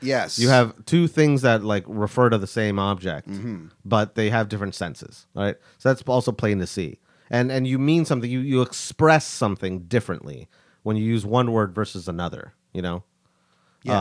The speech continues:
Speaker 2: Um,
Speaker 1: I know that.
Speaker 2: even though it refers to the same object. Okay.
Speaker 1: Mm-hmm.
Speaker 2: So yeah. So there you
Speaker 1: Aware.
Speaker 2: go. All right. So <laughs> that's, that's it. That's, so that's just the setup. Okay.
Speaker 1: Okay.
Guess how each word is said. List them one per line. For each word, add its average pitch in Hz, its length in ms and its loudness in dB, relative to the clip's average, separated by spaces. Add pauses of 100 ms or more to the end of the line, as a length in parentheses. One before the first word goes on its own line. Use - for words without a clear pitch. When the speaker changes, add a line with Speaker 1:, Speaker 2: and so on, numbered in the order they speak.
Speaker 2:
Um, 82 140 -8 (160)
Speaker 1:
I 101 80 -12
know 104 180 -6
that. 87 220 -12 (460)
Speaker 2:
even 156 300 4
though 151 180 8
it 135 40 4
refers 123 380 2
to 120 60 -2
the 107 60 -4
same 101 260 -2
object. - 440 -10 (240)
Okay. 98 180 -2
Speaker 1:
Mm-hmm. 233 280 -4
Speaker 2:
So - 200 -4
yeah. 98 200 -4
So - 160 -4
there 120 140 4
you 123 60 4
Speaker 1:
Aware. 104 360 -2
Speaker 2:
go. 113 60 -4
All 110 40 0
right. 98 220 -4
So 143 120 0
<laughs> - 20 2
that's, - 320 -4
that's 127 300 0
it. 90 180 -6
That's, 120 160 -2
so 135 100 0
that's 135 220 2
just 143 180 -4
the 120 60 -6
setup. - 400 -2
Okay. - 140 2
Speaker 1:
Okay. 143 280 0